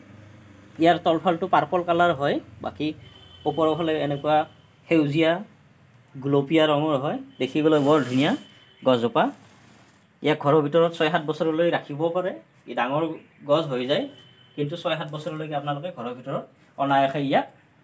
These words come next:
ৰাখিব পাৰে। আন এজোপা গছলৈ আহিছোঁ, দেখিবলৈ বৰ ধুনীয়া, আপোনালোকে চাইছেই, খুব সুন্দৰ গছ, চাফলেৰা। অসমীয়া নামটো অৱশ্যে মই এতিয়ালৈকে গম পোৱা নাই, কিন্তু দেখিবলৈ বৰ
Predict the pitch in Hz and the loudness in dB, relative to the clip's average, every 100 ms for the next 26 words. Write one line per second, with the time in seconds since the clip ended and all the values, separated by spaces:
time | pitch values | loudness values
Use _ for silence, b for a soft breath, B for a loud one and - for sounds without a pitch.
0 | _ 123 120 143 131 110 113 135 185 185 | _ -4 -2 -4 -4 -4 -4 -2 -2 0
1 | 220 175 156 196 202 170 175 262 339 - | 0 0 0 2 4 2 0 -4 -6 -12
2 | - - 151 - 135 202 185 208 170 170 | -20 -16 -8 -4 -2 0 2 2 4 6
3 | 190 151 127 151 262 294 B B - 147 | 6 2 2 2 2 -4 B B 0 4
4 | 156 165 185 160 202 277 - b b b | 4 2 0 0 -2 -8 -10 b b b
5 | _ _ - 170 180 180 196 170 180 247 | _ _ -4 -2 2 4 4 6 2 0
6 | - - - - - - - 202 185 202 | -6 -20 -20 -20 -20 -20 0 2 4 4
7 | 196 190 262 - _ _ - 147 - 175 | 6 6 2 -6 _ _ -12 -8 -4 -4
8 | 180 175 170 185 170 175 185 180 180 175 | -2 -2 -2 -4 -4 -6 -6 -4 -2 2
9 | 175 175 175 143 156 185 175 160 285 - | 2 2 4 4 4 2 2 2 -2 -6
10 | - - - - - - - - - - | -20 -20 -20 -20 -20 -20 -20 -20 -20 -20
11 | - - - - - 160 170 156 185 180 | -20 -20 -20 -20 -8 -6 0 0 2 2
12 | 190 175 165 | 2 4 4